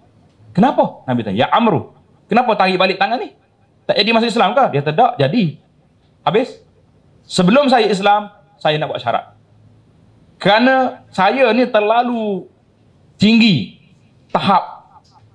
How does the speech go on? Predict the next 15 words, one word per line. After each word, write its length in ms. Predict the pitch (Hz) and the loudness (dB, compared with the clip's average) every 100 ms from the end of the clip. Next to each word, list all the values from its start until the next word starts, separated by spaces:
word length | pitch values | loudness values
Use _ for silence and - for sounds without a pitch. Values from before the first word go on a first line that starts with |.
| _ _ | _ _
kehebatan 560 | 180 165 165 180 190 175 | 0 2 2 0 0 2
dia 100 | 170 | 0
dengan 180 | 147 147 | 0 -2
Rasulullah 580 | 143 151 143 127 - _ _ - | -2 -4 -2 -2 -4 _ _ -2
di 80 | 139 | 0
zaman 240 | 147 143 | 2 0
jahiliah. 400 | 123 123 104 - _ _ _ _ _ _ _ _ _ _ _ _ _ | -2 -2 -2 -4 _ _ _ _ _ _ _ _ _ _ _ _ _
Sehingga 320 | 143 180 185 | -2 2 2
dia 80 | 180 | 2
kata, 320 | 180 185 185 | 0 0 0
'Aku 160 | 190 180 | 0 0
hari-hari 420 | 175 185 190 156 | 0 0 -2 -2
duk 80 | 143 | -6
asuh 220 | 131 120 | -6 -8
pedang. 240 | 110 92 | -4 -4